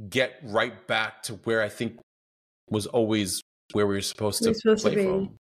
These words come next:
Speaker 1: right? From
Speaker 2: Yeah.
Speaker 1: soul and from, like, and, and, and, like, again, from that, like, from, from that ease of, like, "Hey, do you guys want help? No? Okay,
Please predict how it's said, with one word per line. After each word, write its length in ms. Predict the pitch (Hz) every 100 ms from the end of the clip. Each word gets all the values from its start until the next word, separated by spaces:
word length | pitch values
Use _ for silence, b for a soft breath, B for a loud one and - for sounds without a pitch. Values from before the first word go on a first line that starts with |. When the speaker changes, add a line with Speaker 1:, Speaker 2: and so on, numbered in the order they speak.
| _ _ -
Speaker 1:
right? 260 | 95 95
From 80 | 208
Speaker 2:
Yeah. 140 | 190
Speaker 1:
soul 320 | 170 165 117 98
and 100 | 92
from, 140 | 95
like, 240 | 90 87 -
and, 180 | 131 127
and, 240 | 143 127
and, 200 | 127 120
like, 160 | 110 104
again, 260 | 107 143
from 180 | - 101
that, 240 | 92 82 -
like, 200 | 90 -
from, 380 | - 95 90 90 _ -
from 160 | 98
that 160 | 92 90
ease 220 | 107 107
of, 100 | 98
like, 240 | 90 95 - B B B _ -
"Hey, 160 | 107
do 240 | - 95 98
you 60 |
guys 100 | 92 95
want 140 | 87
help? 300 | 92 123 139
No? 280 | 123 190 -
Okay, 220 | 175 190